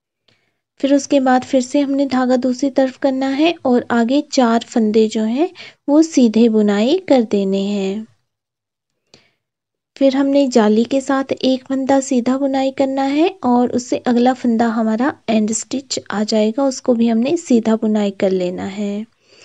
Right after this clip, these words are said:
इसके बाद जो हमारी नेक्स्ट वाली रो है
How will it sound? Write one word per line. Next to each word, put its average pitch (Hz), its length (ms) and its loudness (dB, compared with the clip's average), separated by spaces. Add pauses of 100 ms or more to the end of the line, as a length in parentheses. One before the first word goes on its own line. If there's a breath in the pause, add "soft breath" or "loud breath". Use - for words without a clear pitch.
(440 loud breath)
इसके 330 320 2
बाद 240 460 0
जो 285 200 0
हमारी 277 460 -2
नेक्स्ट 220 560 -2
वाली 269 360 2
रो 208 220 -2
है 208 360 -4